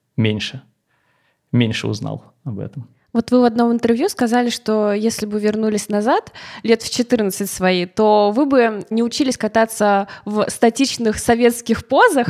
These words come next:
Speaker 1: Да,
Speaker 2: а
Speaker 1: да.
Speaker 2: сразу учились кататься плавно, чтобы один элемент перетекал в другой.
Speaker 1: Да.
Speaker 2: А что делать нынешним четырнадцатилетним юниорам, чтобы через десять лет брать медали крупных стартов?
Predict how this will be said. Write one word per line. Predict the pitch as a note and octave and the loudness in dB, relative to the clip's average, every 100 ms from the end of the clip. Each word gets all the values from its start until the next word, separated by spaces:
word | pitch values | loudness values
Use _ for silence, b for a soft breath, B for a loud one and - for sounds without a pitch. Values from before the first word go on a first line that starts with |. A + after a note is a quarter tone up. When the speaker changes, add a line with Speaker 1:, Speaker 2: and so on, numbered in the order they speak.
| A#2 | 0
Speaker 1:
Да, | A2+ B2 D3+ - | 4 4 4 2
Speaker 2:
а | |
Speaker 1:
да. | - | 2
Speaker 2:
сразу | C#4 D#4+ | 2 2
учились | B3 - C#4 | -2 -4 -4
кататься | - A3+ A3+ A3 | -2 -2 -2 -2
плавно, | G3+ A3+ D#4 F#4 D#4 | -2 2 4 4 2
чтобы | - A3+ | 0 -2
один | A3 B3 | 0 0
элемент | A3+ G#3+ G#3 | -2 -2 -2
перетекал | G3+ - - G3+ G3 | -4 -6 -2 2 2
в | |
другой. | G3+ G3+ G#3 D4 | 2 0 2 4
Speaker 1:
Да. | G4+ A#2 B2+ B A3+ | 4 0 -4 B -4
Speaker 2:
А | - | -2
что | - - E4 B3+ | -2 2 4 4
делать | A#3+ C4+ C4 | 2 2 2
нынешним | C4+ C#4 A#3 G#3+ | 2 0 0 -4
четырнадцатилетним | G3 - A3+ A3+ - G#3 A3 A3 | -4 -2 -2 -2 -4 -2 0 0
юниорам, | G#3 G3+ G3+ A#3+ G#4+ C4+ G3+ | -4 -2 0 2 4 2 -2
чтобы | - A#3 G#3+ | -8 -6 -6
через | - G#3+ | -6 -6
десять | G#3 A3 A#3 G#3 | -2 -2 -2 -2
лет | A#3 D4 | -2 0
брать | A3+ A#3+ - | 0 -2 -2
медали | G#3+ G#3 A#3 G#3+ | -2 0 2 0
крупных | G3+ G#3 G#3 G3+ | -4 -6 -6 -8
стартов? | - F#3 - - | -6 -8 -8 -18